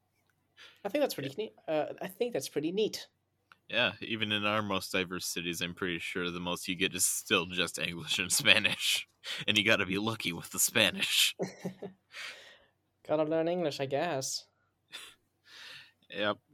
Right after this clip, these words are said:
Speaker 2: even though technically America has no official language, <laughs> so.
Speaker 1: We went off topic again.
Speaker 2: Yes, yes, we did. That's the entire point. Have you forgotten?
Speaker 1: Oh, yeah. Um,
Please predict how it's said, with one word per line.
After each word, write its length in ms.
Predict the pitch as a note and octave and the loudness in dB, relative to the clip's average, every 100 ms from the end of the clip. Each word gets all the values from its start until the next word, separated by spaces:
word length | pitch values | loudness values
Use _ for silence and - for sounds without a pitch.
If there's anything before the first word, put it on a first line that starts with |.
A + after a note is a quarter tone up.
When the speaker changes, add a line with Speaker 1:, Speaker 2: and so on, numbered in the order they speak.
| - | -2
Speaker 2:
even 340 | B2 A#2 A2+ | 0 0 0
though 260 | A2 C3 C#3 | 0 2 0
technically 640 | - A#2+ C3 A#2 - B2+ | 2 0 0 -4 -2 -2
America 440 | G#2 G#2+ A#2+ - G#2 | 0 0 -2 -2 -2
has 340 | A2 B2+ A2+ | 2 2 2
no 180 | A#2+ B2+ | -2 -4
official 380 | A#2 C3 - B2 | -2 -2 0 0
language, 480 | C#3 C3 A2 F2+ | 0 2 2 6
<laughs> 0 | |
so. 240 | - - A#2+ - - - - - _ - _ _ - | 8 8 6 0 -2 -6 -16 -18 _ -20 _ _ -2
Speaker 1:
We 80 | |
went 180 | F#3+ C4 | 4 4
off 120 | B3 | 4
topic 320 | - D#3+ - C3 | 2 2 2 -2
again. 360 | A#2 G#2+ C3+ - - F#3+ E3 | -4 -6 -8 -12 -10 -8 2
Speaker 2:
Yes, 280 | D3 A2+ - | 6 6 6
yes, 180 | A2+ - | 2 2
we 80 | |
did. 260 | G2 A#2 F#2+ | -2 -2 2
That's 180 | F2+ - | 0 0
the 100 | G2+ | -4
entire 340 | F#2+ G#2 F#2 | -2 0 -2
point. 380 | - - E2+ E2+ | -4 -6 -6 -4
Have 160 | G2 F2+ | -4 -4
you 80 | |
forgotten? 520 | F2 G2+ G2 F#2 F2+ G#2+ - - _ _ _ _ | -6 0 2 2 -2 -14 -18 -20 _ _ _ _
Speaker 1:
Oh, 60 | G#3 | 4
yeah. 280 | G#3+ C#3+ C3 - _ _ _ _ _ - - G#3+ - - _ _ _ _ _ - | 6 6 2 -12 _ _ _ _ _ -12 -10 -10 -12 -16 _ _ _ _ _ 2
Um, 540 | E3+ D#3+ D#3 D3+ | 6 8 6 4